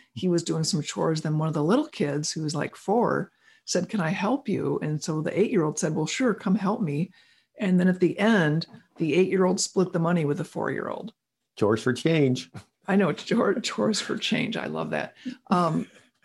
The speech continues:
Speaker 1: I, I see in the kids this modeling and this, I mean, it's just part of our culture that you
Speaker 2: Yeah.
Speaker 1: share. I mean, yeah, we have privacy and we do have,
Speaker 2: Yep.
Speaker 1: you know, our own stuff here and there, but,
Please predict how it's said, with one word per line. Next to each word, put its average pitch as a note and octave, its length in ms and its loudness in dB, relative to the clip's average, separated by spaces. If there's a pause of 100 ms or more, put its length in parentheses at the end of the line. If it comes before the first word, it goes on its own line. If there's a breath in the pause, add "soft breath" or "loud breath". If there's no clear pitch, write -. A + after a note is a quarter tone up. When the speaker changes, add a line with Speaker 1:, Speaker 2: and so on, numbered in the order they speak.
(120)
Speaker 1:
I, G3 260 0
I F#3+ 160 2
see A#3+ 400 2
in C#4+ 100 6
the G3 80 4
kids F3+ 680 -2
this E3 200 -2
modeling F#3+ 840 0
and E3+ 220 -2
this, F3 300 -2 (760)
I F3+ 60 2
mean, F#3 100 4
it's F3+ 100 0
just - 240 -4
part G3+ 200 2
of F3 40 2
our D3 140 0
culture A#3 420 -2
that - 180 -2
you D#3 100 -2
Speaker 2:
Yeah. F3+ 120 -4
Speaker 1:
share. G3 600 -2
I - 20 -8
mean, D#3+ 140 0
yeah, F#3 140 2
we G3+ 200 2
have F#3+ 240 -2
privacy E3 540 -2
and E3 100 0
we E3 100 0
do E3+ 200 -2
have, F3+ 240 -4
Speaker 2:
Yep. - 160 -6
Speaker 1:
you - 80 -4
know, - 160 0
our - 220 -10
own E3 160 -2
stuff - 420 -6
here E3+ 140 -2
and D#3+ 100 -2
there, C#3+ 100 -2
but, D3 240 -4